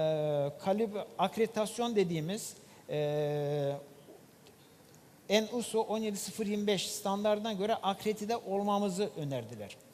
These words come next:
Şimdi akreditasyon üçüncü taraf kişilerin gelerek sizi, e, cihazları, ortamınızı ve de deneyi doğru yapıp yapmadığınızı kontrol etmesi demek. Bunu da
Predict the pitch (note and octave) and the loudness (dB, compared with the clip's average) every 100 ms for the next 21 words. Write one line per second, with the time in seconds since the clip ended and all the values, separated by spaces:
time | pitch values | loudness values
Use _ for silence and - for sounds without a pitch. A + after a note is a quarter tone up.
0 | - - - A3 A#3 - - - F#3+ A3+ | -20 -14 -8 -4 -4 -6 -8 0 0 2
1 | A#3+ A#3+ B3 A#3+ G#3+ G#3+ - G3+ - A#3 | 0 2 -2 0 -2 -2 -4 -10 -6 -6
2 | A#3+ B3 G3 E3 D3 - - G#3+ A3 F#3 | -6 -2 2 2 0 -6 -4 -2 2 2
3 | F#3+ F#3+ G3+ G#3+ F#3+ G#3+ - - A3 G3+ | 2 0 2 2 2 0 -4 -2 -2 0
4 | F#3+ A3 - - - - - E3+ E3 E3 | 2 0 -2 -16 -20 -10 2 4 4 4
5 | D#3 D3+ E3+ G#3 G#3+ G3+ F#3+ F#3 F#3 F#3 | 2 0 0 4 4 4 4 4 4 0
6 | - F#3 F#3+ G#3 G3+ G3+ F#3+ D#3+ E3+ G3+ | 0 -2 0 -2 0 2 2 2 4 4
7 | B3+ - - - - D3+ D#3 G#3 G#3 A3 | 2 -6 -18 -20 -16 -4 0 2 2 2
8 | F3+ G3 G#3+ A3+ G3 G3+ G#3 G3+ G3 G3+ | 0 0 0 0 2 2 4 2 2 0
9 | A3+ A3 G#3+ F3+ E3+ E3 E3+ G3+ - G#3+ | 0 2 2 0 2 0 -2 -4 -4 -2
10 | G#3+ G#3 A3+ G3 G3+ G#3 G3+ G3 E3+ G#2 | -2 0 -2 -2 -4 -4 -4 -2 -2 -4
11 | - - - - - - A#3 C4 A3 B3 | -12 -18 -20 -20 -12 -4 -2 2 2 2